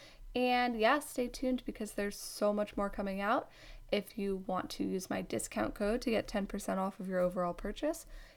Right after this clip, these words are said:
it is L I L Y Y at checkout for gamersubs dot com.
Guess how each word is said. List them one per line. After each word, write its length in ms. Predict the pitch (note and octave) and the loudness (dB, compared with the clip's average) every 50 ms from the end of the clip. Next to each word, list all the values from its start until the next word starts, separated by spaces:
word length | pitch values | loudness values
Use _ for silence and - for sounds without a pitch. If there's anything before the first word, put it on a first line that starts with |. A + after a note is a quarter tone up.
| - - - | -10 0 2
it 120 | G#3+ G#3+ - | 2 4 4
is 200 | - G3 F#3+ - - | 2 2 0 0 2
L 140 | G#3 G#3+ A3 | 4 4 6
I 180 | A#3 A#3 A3+ - - | 6 6 6 6 6
L 340 | G#3+ G#3 G3+ G3+ G3 - - | 6 6 6 4 2 0 -2
Y 340 | - F3+ F3+ F#3 F#3+ G3+ G3+ | -4 -2 2 4 4 4 4
Y 360 | G3 G3 G3 G3 G3 F#3+ - | 4 2 2 4 4 2 2
at 220 | - - - - - | 2 0 -2 -2 -2
checkout 540 | - - - A#3 - - B3 A#3+ A#3+ A#3+ - - - | -6 -4 -4 -4 0 0 2 2 2 0 -4 -8 -14
for 360 | - - F#3+ F#3 F3+ F3+ F3 - | -4 -2 0 2 2 0 -2 -4
gamersubs 720 | - G3+ G#3+ A#3 B3 B3+ - - C4 C4 C4 - - - - - | -4 -4 -2 -2 -2 -4 -2 -2 -2 -2 -2 -4 -12 -12 -4 0
dot 260 | - - - - - | 2 2 2 0 -2
com. 180 | - - - | -4 -4 -4